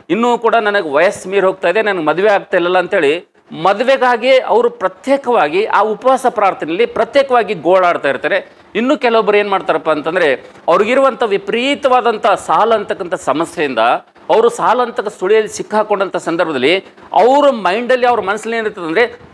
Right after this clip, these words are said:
ಅದೇ ಒಂದು ದೊಡ್ಡದಾಗಿರೋದ್ರಿಂದ ಅವರು ಉಪವಾಸ ಪ್ರಾರ್ಥನೆ ಕೂತಂಥ ಪ್ರತಿ ಸಾಲದಲ್ಲಿ ಅವ್ರು ಯಾವುದಕ್ಕೋಸ್ಕರಾಗಿ ಪ್ರಾರ್ಥನೆ ಮಾಡ್ತಾರಪ್ಪ ಅಂತಂದ್ರೆ, ಆ ಸಾಲ ಅಂತಕ್ಕಂಥ ಭಯಂಕರವಾದಂಥ ಸಮಸ್ಯೆಯಿಂದ ನನಗೆ ಬಿಡುಗಡೆ ಸಿಗ್ಬೇಕಂತೇಳಿ.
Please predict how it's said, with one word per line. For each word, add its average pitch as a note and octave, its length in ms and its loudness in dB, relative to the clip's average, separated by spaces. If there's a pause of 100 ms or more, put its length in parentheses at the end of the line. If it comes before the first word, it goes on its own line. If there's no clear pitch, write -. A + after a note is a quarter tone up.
ಅದೇ F#3+ 260 4
ಒಂದು C4+ 300 2
ದೊಡ್ಡದಾಗಿರೋದ್ರಿಂದ F#3+ 840 -2 (400)
ಅವರು B3+ 180 2
ಉಪವಾಸ A#3+ 560 0
ಪ್ರಾರ್ಥನೆ A3 540 0
ಕೂತಂಥ A3+ 420 -4
ಪ್ರತಿ A#3+ 380 -2
ಸಾಲದಲ್ಲಿ G3 480 0 (280)
ಅವ್ರು A3+ 160 2
ಯಾವುದಕ್ಕೋಸ್ಕರಾಗಿ A#3+ 760 0
ಪ್ರಾರ್ಥನೆ F#3+ 480 -2
ಮಾಡ್ತಾರಪ್ಪ E3+ 440 -2
ಅಂತಂದ್ರೆ, D3 500 0 (140)
ಆ D3+ 60 0
ಸಾಲ G#3+ 380 2
ಅಂತಕ್ಕಂಥ A3 560 -4
ಭಯಂಕರವಾದಂಥ F3+ 720 -2
ಸಮಸ್ಯೆಯಿಂದ E3 580 -4
ನನಗೆ D#3+ 220 -2
ಬಿಡುಗಡೆ C#3 360 0
ಸಿಗ್ಬೇಕಂತೇಳಿ. C#3 680 -4